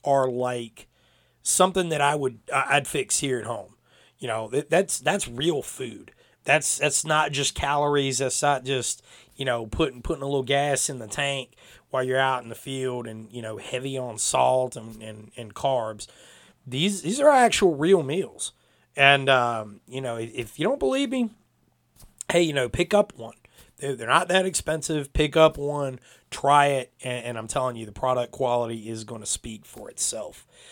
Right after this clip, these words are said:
Of course, Lucid Optics. We have, uh, a lot of optics options that are on the store now. Lucid Optics, I've been selling a lot of these, and in particular the P eight, which is a four-by-forty,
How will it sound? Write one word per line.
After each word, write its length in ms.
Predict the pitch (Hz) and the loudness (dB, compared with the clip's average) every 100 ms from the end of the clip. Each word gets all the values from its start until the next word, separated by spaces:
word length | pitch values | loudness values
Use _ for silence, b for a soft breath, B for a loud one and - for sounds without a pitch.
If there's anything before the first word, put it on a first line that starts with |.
| B B B | B B B
Of 100 | 123 | 0
course, 340 | 170 180 - | 6 6 6
Lucid 400 | 117 175 208 196 | 2 4 6 4
Optics. 760 | 165 160 196 233 214 - - - | 6 6 4 -4 -4 -2 -2 -4
We 180 | 127 139 | -6 2
have, 460 | 151 151 151 147 | 4 6 4 4
uh, 400 | 131 123 117 110 107 | 4 2 0 -4 -4
a 80 | |
lot 220 | 123 139 170 | 2 6 6
of 60 | |
optics 460 | 160 165 170 175 - | 8 8 6 -2 4
options 680 | 160 160 - 160 160 147 - | 4 4 0 -2 -2 -4 -4
that 500 | 120 123 127 127 120 - - | -4 -2 0 0 -2 -12 -2
are 460 | 123 120 120 120 | 0 0 0 0
on 500 | 117 131 143 135 135 | 2 2 2 -2 -12
the 80 | 127 | -6
store 500 | 117 - 139 135 123 110 | -4 -2 -2 -2 -2 -6
now. 580 | 113 131 151 156 156 B B B B | -6 -2 -2 -2 -4 B B B B
Lucid 440 | - 123 190 - 156 | -4 0 2 2 4
Optics, 480 | 143 160 160 143 135 | 4 4 2 -4 -4
I've 120 | 147 | -6
been 120 | 160 | -2
selling 420 | - 165 170 160 | 0 2 2 0
a 80 | 117 | -6
lot 440 | 113 123 147 170 | -6 2 4 2
of 120 | 170 117 | -4 -8
these, 440 | 120 117 113 107 | -10 -8 -8 -8
and 160 | - 123 | -8 -10
in 120 | 120 | -10
particular 560 | 127 - 127 123 117 | -12 -10 -10 -8 -12
the 100 | 110 | -12
P 320 | - - 147 120 | -14 -10 -10 -4
eight, 380 | 131 127 104 _ b b b b | -6 -6 -16 _ b b b b
which 260 | 131 131 151 | -2 0 2
is 240 | 139 127 | 0 0
a 140 | 123 | -2
four-by-forty, 1700 | 110 - 170 185 196 196 185 139 131 117 - - 220 269 170 101 101 | -4 -8 -4 2 6 6 4 2 2 0 -10 -4 0 6 4 4 -14